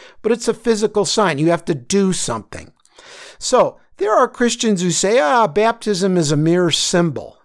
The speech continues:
Okay, and yet we will see that God's pretty serious about this.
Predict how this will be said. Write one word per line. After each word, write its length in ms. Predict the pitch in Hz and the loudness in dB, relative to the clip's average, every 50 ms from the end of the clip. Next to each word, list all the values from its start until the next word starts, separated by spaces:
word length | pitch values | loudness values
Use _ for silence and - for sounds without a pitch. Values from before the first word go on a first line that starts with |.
| _ _ _ - | _ _ _ -20
Okay, 560 | 113 104 - - 117 110 110 110 120 147 170 - _ _ - - - _ _ | -20 -20 -14 -10 -8 -8 -6 -6 -6 -8 -10 -12 _ _ -20 -20 -20 _ _
and 200 | - 175 165 143 | -6 -4 -4 -4
yet 320 | 143 180 247 277 262 269 - | -2 0 0 0 -2 -4 -8
we 200 | 185 196 202 190 | -8 -6 -6 -4
will 180 | 165 160 156 | -2 -2 -2
see 340 | 143 - - 302 320 302 247 | -4 -4 -4 -2 0 0 0
that 200 | 175 170 156 - | -2 -4 -6 -6
God's 320 | - 208 220 233 240 - - | -2 0 0 0 0 -2 -6
pretty 440 | - - - 247 220 202 180 156 139 | -8 -6 -4 -2 0 0 -2 -2 -4
serious 680 | - - - - 415 453 427 285 208 160 135 120 - - | -4 -4 -2 0 0 2 2 2 0 0 -2 -4 -4 -4
about 420 | 143 117 123 - 101 - - - | -4 -4 -4 -6 -6 -8 -14 -14
this. 580 | - 107 92 - - - - - - - - | -12 -10 -10 -10 -6 -4 -4 -2 -2 -4 -4